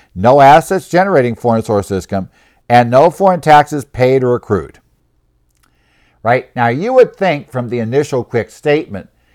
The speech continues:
that that entity, you'd be told right here, normally will not have to file Schedules K one and K two. But that's not what this is telling us. It says,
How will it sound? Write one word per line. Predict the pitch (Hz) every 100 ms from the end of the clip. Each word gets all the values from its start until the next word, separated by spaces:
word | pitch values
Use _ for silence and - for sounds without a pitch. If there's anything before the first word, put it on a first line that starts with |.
| _
that | - 113 -
that | 147 175 -
entity, | 151 156 165 -
you'd | 117 113
be | -
told | 120 104
right | 110 143 127
here, | 113
normally | 113 185 220 214
will | 160
not | 143 135
have | 127
to | 120
file | 107 104 95
Schedules | - 98 92 98
K | - 92
one | 82 82
and | 76
K | -
two. | 73 - _ _ _ -
But | -
that's | 135 - -
not | 92 139 190 202
what | 175
this | 156 151
is | 147
telling | - 123 92 69
us. | - - _ _ -
It | 123
says, | - 143 123